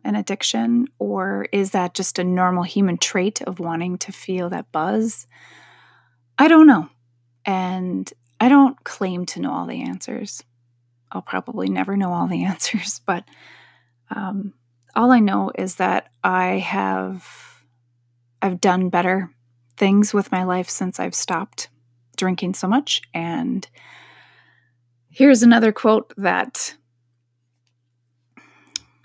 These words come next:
you know, if you get discouraged with yourself, which you do if you have things like that,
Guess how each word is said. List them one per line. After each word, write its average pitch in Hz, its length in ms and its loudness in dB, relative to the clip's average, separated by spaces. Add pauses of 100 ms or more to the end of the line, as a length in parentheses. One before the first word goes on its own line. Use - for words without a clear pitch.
(800)
you 220 120 -6
know, 180 140 -2
if - 120 -8
you 202 60 0
get 208 140 0
discouraged 196 560 -2
with 175 160 -6
yourself, 180 800 -6 (640)
which 208 200 -2
you 233 160 8
do 277 460 6 (260)
if 202 180 -2
you 196 60 2
have 185 220 -2
things 185 320 -6
like 180 180 -6
that, 175 260 -4